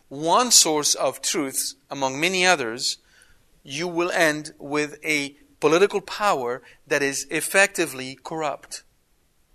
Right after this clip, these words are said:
I mean by that, that it is going contrary to its nature,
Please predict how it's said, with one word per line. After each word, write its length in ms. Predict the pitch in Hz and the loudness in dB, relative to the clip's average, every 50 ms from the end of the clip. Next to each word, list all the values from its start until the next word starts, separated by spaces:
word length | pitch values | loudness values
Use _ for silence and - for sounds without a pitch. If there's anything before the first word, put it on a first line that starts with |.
| _ _ _ _ _ _ _ _ _ _ _ _ _ _ _ _ _ _ _ - - _ _ _ _ _ _ _ _ _ _ _ _ _ | _ _ _ _ _ _ _ _ _ _ _ _ _ _ _ _ _ _ _ -20 -20 _ _ _ _ _ _ _ _ _ _ _ _ _
I 180 | - 151 147 156 | 4 4 4 4
mean 340 | 160 175 202 220 226 220 185 | 2 -2 -2 -2 -2 0 2
by 180 | 170 160 156 | 4 4 4
that, 320 | 160 156 143 127 127 127 127 | 4 2 2 2 2 0 -2
that 140 | 135 135 135 | -4 -4 -4
it 100 | 135 139 | -4 -4
is 160 | 139 131 127 | -4 -6 -6
going 360 | - - 156 160 165 170 165 | -4 -4 -4 -2 -2 -4 -6
contrary 520 | 165 - 175 175 175 175 - 175 165 156 | -8 -6 -4 -4 -4 -4 -4 -6 -6 -6
to 140 | 151 156 147 | -6 -6 -6
its 240 | 139 139 - - - | -6 -6 -8 -10 -10
nature, 440 | 151 143 143 143 139 - - 95 | -8 -8 -8 -2 -2 -4 -4 -4